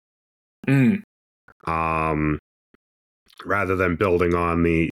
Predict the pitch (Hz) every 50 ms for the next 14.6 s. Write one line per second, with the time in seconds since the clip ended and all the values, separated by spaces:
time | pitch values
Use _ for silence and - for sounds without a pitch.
0 | - - 98 87 87 - 92 90 87 78 - _ _ - - 95 90 87 - -
1 | 104 90 82 95 90 87 - - 92 82 78 82 80 85 92 104 107 110 110 -
2 | - 117 110 107 107 107 104 - - _ _ - 170 170 175 - - 202 196 165
3 | 131 110 104 101 85 - - - - 95 90 90 90 92 101 98 - - 113 113
4 | - - _ - - - - - - - - - - 90 90 90 87 85 85 87
5 | 85 82 - _ _ - 101 95 90 87 - _ _ _ _ _ _ _ _ _
6 | _ _ - 104 107 87 101 107 107 98 92 95 101 101 101 92 - 113 95 -
7 | - 101 92 85 82 - - - 98 92 - - - 139 120 - - - - 120
8 | 113 110 107 - 123 110 110 110 107 98 104 92 - 107 95 95 95 - - 110
9 | 104 95 - - - 104 104 104 104 98 92 90 87 - - 95 85 - - 90
10 | 85 78 - - 87 85 82 80 82 82 82 80 82 80 82 85 - - - -
11 | - _ - - _ _ _ _ _ 90 87 85 82 82 82 82 82 82 80 80
12 | - - 92 87 87 87 87 85 85 82 - - 90 90 90 87 80 87 85 87
13 | 85 87 87 - - 92 87 78 90 85 - - 85 80 - - 90 85 85 80
14 | 78 - - - 95 87 85 85 82 82 82